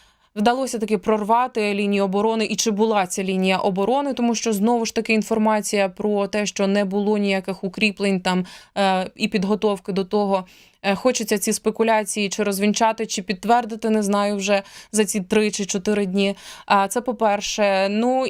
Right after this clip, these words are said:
і чому вдається їм все-таки просуватися вглиб, хоча, знову ж таки, інформація від Генштабу, що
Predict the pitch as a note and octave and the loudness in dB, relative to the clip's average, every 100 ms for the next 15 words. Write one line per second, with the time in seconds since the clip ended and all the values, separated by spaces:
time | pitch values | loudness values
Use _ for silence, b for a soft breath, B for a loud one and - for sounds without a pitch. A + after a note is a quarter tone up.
0 | - G#3+ A3 G#3+ - A3 G#3+ A3 A3+ A3 | -4 -2 0 0 0 2 2 2 2 0
1 | G3 F#3 G3 F#3+ G#3 G#3+ G3+ F3+ G3 F#3 | -2 0 0 2 -2 0 -2 0 0 0
2 | G#3 F#3+ F#3+ - G3 - F#3 F3+ D#3+ E3+ | -4 -4 -4 -2 -2 0 2 2 0 -4
3 | E3 E3+ E3+ G#3 B3 - F3+ E3+ F3+ F#3 | -6 -4 0 0 0 -4 -4 -2 0 0
4 | F#3+ - F3+ F3 F#3 F3+ F#3+ - F3 E3+ | -2 -4 -4 -4 -2 0 0 -2 -2 -2
5 | E3+ F3 E3+ - G#3 A3 G#3+ - F3+ | -4 -4 -2 2 2 2 -4 -2 -2